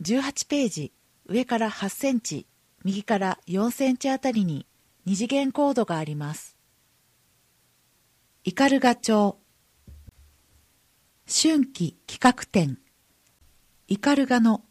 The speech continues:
古墳を探る、奈良大学との共同調査の成果。日時、五月十七日土曜日から七月六日日曜日。奈良大学と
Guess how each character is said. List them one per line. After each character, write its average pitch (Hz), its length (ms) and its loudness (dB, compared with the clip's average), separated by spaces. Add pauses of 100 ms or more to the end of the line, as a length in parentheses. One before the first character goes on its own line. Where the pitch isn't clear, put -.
(220)
古 214 140 2
墳 269 400 6
を 254 140 0
探 196 340 0
る、 - 240 -2 (640)
奈 190 240 4
良 254 40 4
大 269 200 6
学 240 200 2
と 190 200 0
の 156 180 0 (380)
共 247 240 2
同 285 260 6
調 285 280 2
査 220 180 0
の 160 260 0
成 233 300 2
果。 147 260 -8 (1400)
日 214 280 4
時、 - 240 -6 (560)
五 233 120 8
月 - 460 0 (100)
十 233 240 4
七 254 200 -2
日 214 480 2
土 156 80 2
曜 269 240 6
日 202 100 -2
か 160 140 -4
ら 135 160 -6 (560)
七 - 300 -2
月 240 520 -2
六 208 260 4
日 196 240 0 (140)
日 165 300 0
曜 254 180 6
日。 151 220 -4 (1600)
奈 220 260 6
良 - 20 2
大 294 240 6
学 254 220 2
と - 320 -4